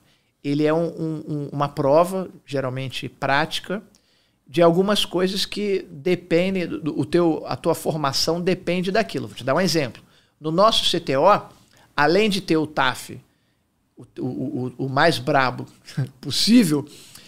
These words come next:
o camarada tem um curso de, de, de nós e voltas de, de, de,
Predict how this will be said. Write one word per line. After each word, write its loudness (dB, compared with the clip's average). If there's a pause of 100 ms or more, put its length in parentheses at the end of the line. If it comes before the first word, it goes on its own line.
(340)
o -4
camarada 4
tem -2
um -4
curso -4
de, -4
de, -4
de -4
nós 4
e 0
voltas 2
de, -4
de, -4
de, -4